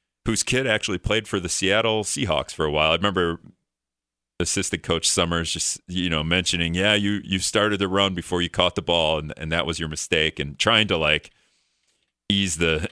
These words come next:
<laughs> ease the pain 'cause everyone else is really pissed at me. Stupid sophomore on varsity. Um, so that started, uh, th-, the double reverse pass,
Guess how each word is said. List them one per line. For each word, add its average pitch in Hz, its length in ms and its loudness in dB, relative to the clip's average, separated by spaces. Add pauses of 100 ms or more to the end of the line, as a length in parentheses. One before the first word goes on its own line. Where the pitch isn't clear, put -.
<laughs> - 40 -4
ease 110 260 -4
the 104 80 0
pain 95 400 2
'cause 95 180 -4
everyone 82 320 -2
else 76 180 -4
is 71 120 -16
really 87 300 -6
pissed - 260 -10
at 65 80 -6
me. 65 120 -12 (340)
Stupid - 360 -6
sophomore 78 680 -2
on 76 120 -2
varsity. 76 520 -2 (800)
Um, 78 460 0 (1200)
so - 140 0
that 120 280 6
started, 101 640 4 (120)
uh, 82 340 4
th-, - 300 -10
the 92 160 0
double 123 300 4
reverse 107 340 2
pass, 92 400 2